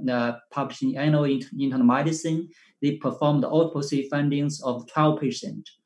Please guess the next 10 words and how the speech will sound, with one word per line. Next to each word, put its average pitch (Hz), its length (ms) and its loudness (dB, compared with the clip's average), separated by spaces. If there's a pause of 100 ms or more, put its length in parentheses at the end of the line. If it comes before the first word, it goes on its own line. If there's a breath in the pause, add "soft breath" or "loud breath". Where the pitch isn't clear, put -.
(280 soft breath)
Among 214 320 8
the 226 120 6
twelve 190 380 4
patients, - 520 -4 (280)
seven 214 400 4
patients 156 540 0
received 139 500 0 (140)
D 135 120 4
V 127 160 4
T 110 360 -4